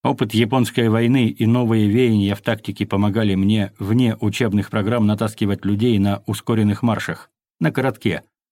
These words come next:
благодаря чему на манёврах мой полк сваливался, как снег на голову, на неожидавшего его противника.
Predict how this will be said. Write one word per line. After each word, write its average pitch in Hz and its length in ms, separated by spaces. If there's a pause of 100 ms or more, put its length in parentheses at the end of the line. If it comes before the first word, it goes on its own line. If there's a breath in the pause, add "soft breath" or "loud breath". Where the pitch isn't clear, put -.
(640)
благодаря 117 480
чему 123 460 (600)
на 123 140
манёврах 135 760
мой 127 240
полк 165 480
сваливался, 120 760
как 107 180
снег 120 260
на 131 160
голову, 104 420 (440)
на 120 160
неожидавшего 120 680
его 110 200
противника. 82 680